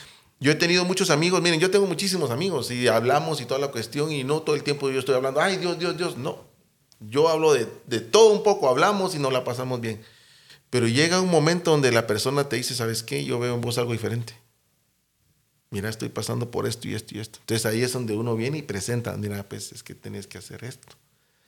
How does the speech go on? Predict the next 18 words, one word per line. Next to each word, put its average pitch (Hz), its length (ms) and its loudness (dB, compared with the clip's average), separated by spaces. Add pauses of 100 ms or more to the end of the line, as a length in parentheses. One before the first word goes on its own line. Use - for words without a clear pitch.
(320)
Tenés 104 280 -4
que 110 80 -6
acercarte 104 540 -6
a 95 40 -2
Dios. 113 380 -6 (400)
Tenés 104 340 -4
que 113 100 -8
buscar 110 420 -6
ayuda". 110 420 -4 (560)
Porque 120 240 2
hay 143 140 4
cosas 180 460 2
de 123 100 4
verdad, 123 260 2
ustedes, 185 300 -2
que 143 120 -2
nosotros, 156 500 0
miren, 139 340 -2